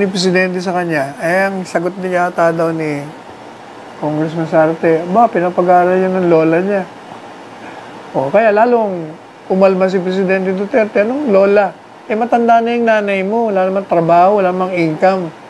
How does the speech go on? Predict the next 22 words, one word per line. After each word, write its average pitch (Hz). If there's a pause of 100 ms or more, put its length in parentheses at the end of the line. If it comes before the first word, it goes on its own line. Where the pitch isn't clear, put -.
(1700)
Ito 185
din 180
ni 175
Presidente, 185
baka 240
naman 226
yung 208
ginagamit 175
mo 156
dyan 151
sa -
pagpapaaral 151
ng 143 (120)
anak 135
mo. 110 (800)
Eh, 190
nakukuha 190
mo 180
yan 147
doon 208
sa 196
mga 185